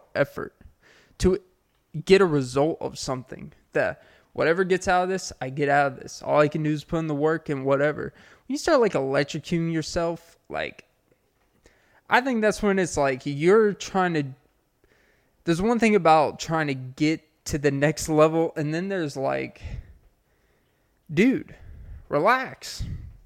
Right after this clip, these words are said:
It ain't that serious. Um, but yeah, no, Thor, the movie, it was pretty good. Um, gonna try to move on from that topic. I think it went a little too long. And Natty or Not, I probably need to speak louder.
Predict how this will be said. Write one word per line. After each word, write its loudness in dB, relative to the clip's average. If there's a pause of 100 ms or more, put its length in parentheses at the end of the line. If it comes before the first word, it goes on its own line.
(280)
It -2
ain't -2
that -4
serious. -4 (720)
Um, 0 (440)
but -2
yeah, 8
no, 4
Thor, 6
the 0
movie, 0
it -14
was -14
pretty -2
good. 4 (320)
Um, -8 (800)
gonna -4
try 2
to -6
move -6
on -4
from -14 (320)
that -4
topic. -12 (100)
I -18
think -10
it -12
went -8
a -8
little -8
too -10
long. -8
And -6
Natty -2
or -4
Not, -2
I -20
probably 8
need 4
to -
speak 2
louder. 6